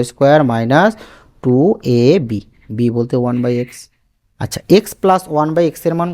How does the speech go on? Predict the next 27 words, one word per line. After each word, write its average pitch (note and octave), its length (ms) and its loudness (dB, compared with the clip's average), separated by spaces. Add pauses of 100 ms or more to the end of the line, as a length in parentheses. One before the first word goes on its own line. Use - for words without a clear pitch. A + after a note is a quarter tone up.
কত? F#3 140 -6 (280)
x - 20 -12 (160)
plus D3+ 200 2 (180)
one C3+ 140 -2
by C#3+ 80 2 (100)
x-এর - 260 -4
মান C#3+ 160 2
হচ্ছে - 180 -8 (160)
ফোর। F3 220 2 (720)
তাহলে A#2+ 420 2 (1160)
x - 20 -12 (200)
plus C3+ 240 2 (200)
one C3 140 0
by C#3 140 2
x-এর C3+ 240 -6
জায়গায় B2+ 280 -2
ফোর E3+ 160 -2 (120)
লিখবো, D#3+ 220 -2 (140)
তার B2 120 2 (140)
স্কয়ার C3 380 0
মাইনাস A#2+ 260 -2 (140)
উপরের D#3 280 2 (120)
x - 20 -4 (160)
নিচের C3+ 240 -2 (100)
x - 20 -20 (140)
কেটে E3 260 2
গেল, D#3 100 4